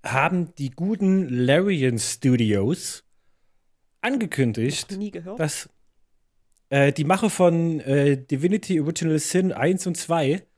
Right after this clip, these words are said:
Speaker 1: und das Studio, das
Speaker 2: Ja.
Speaker 1: gerade Baldur's Gate drei entwickelt. Ja.
Speaker 2: Ja, okay.
Speaker 1: Die haben angekündigt, Leute, unsere P-C-Version, die ist basically fertig.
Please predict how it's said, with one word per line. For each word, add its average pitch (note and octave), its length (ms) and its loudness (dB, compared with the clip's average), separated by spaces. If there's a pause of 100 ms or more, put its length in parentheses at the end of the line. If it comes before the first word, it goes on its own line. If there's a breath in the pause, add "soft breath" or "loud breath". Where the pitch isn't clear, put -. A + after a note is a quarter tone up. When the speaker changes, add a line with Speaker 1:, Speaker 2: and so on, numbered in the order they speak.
(960 soft breath)
Speaker 1:
und C3 400 -6
das D3+ 120 -4
Studio, D#3 300 -2
das D3 140 0
Speaker 2:
Ja. - 80 -14
Speaker 1:
gerade D3 320 -2
Baldur's D3 500 -2
Gate D#3 400 -2
drei B2+ 400 0
entwickelt. G#2 680 -8 (1300)
Ja. D3+ 400 -4
Speaker 2:
Ja, G3+ 320 -12 (260)
okay. F3 320 -16 (240)
Speaker 1:
Die G3 180 2
haben A3 280 2
angekündigt, G3 680 0
Leute, A3 240 4 (1120)
unsere E3 260 -2
P-C-Version, F#3 920 0 (680)
die D#3 80 2
ist A#2+ 140 -2
basically A2 400 -2
fertig. G2+ 420 -8